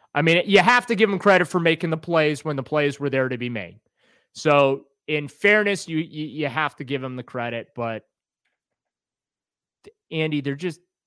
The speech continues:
I'm sorry. The defense is why we're sitting here lamenting the fact that the Browns are not in playoff contention. The defense is why. So, again, I give them no quarter.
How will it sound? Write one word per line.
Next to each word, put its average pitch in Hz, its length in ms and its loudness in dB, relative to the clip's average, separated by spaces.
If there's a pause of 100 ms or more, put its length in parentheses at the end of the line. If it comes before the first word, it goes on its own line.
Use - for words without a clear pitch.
(240)
I'm 156 160 -4
sorry. 185 460 -6
The 143 100 -6
defense 220 500 -2
is 156 140 -8
why 156 400 2
we're 143 220 -4
sitting 170 360 -8
here 131 560 -8 (1400)
lamenting 170 480 0
the 147 80 -4
fact 156 280 -4
that 151 120 -8
the 131 40 -12
Browns 135 760 -8
are 135 180 -6
not 127 320 -6
in 123 140 -12
playoff 117 320 -8
contention. 98 540 -20 (580)
The 123 80 -10
defense 143 420 -6
is 127 140 -14
why. 92 300 -18 (140)
So, 123 580 -4 (260)
again, 151 500 0
I 123 80 -6
give 139 260 -4
them 143 200 -4
no 143 100 -4
quarter. 104 420 -14